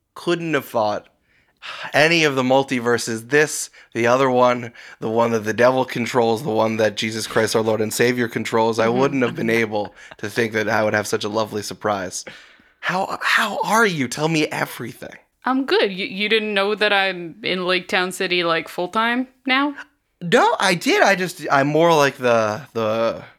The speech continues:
Speaker 1: surprise of you being here right now in this moment that we have with each other.
Speaker 2: I live, like, right upstairs.
Speaker 1: Another surprise.
Speaker 2: I work
Speaker 1: Wonderful.
Speaker 2: here.
Speaker 1: Which is surprises upon surprises.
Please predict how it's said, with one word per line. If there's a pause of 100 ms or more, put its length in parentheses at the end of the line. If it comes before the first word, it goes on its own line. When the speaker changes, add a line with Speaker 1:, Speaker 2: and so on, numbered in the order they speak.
(580)
Speaker 1:
surprise
of
you
being
here
right
now
in
this
moment
that
we
have
with
each
other. (160)
Speaker 2:
I
live,
like,
right
upstairs. (320)
Speaker 1:
Another
surprise. (120)
Speaker 2:
I
work
Speaker 1:
Wonderful.
Speaker 2:
here. (120)
Speaker 1:
Which
is
surprises
upon
surprises.